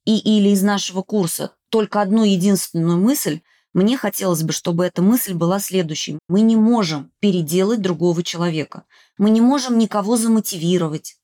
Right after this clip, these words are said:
потому что, когда мы говорим про взрослого человека, это его внутренняя мотивация.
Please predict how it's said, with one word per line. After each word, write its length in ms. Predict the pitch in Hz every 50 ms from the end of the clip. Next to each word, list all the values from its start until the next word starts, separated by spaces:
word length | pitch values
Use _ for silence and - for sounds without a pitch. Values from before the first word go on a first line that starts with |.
| _ _ -
потому 300 | - 170 185 190 208 208
что, 220 | 196 - - 190 - _
когда 340 | - 208 202 202 190 220 214
мы 140 | 196 180 170
говорим 400 | 165 180 175 185 190 196 185 175
про 160 | 180 170 180
взрослого 560 | 170 170 190 196 202 185 - - 160 151 156
человека, 600 | 160 - - 165 170 175 202 262 302 - - 160 -
это 220 | - 190 - - 196
его 340 | 175 185 208 190 208 233
внутренняя 720 | 220 190 214 220 254 269 - - - 196 185 180 175 170
мотивация. 800 | 160 165 175 170 - 180 165 180 165 151 - - - - - -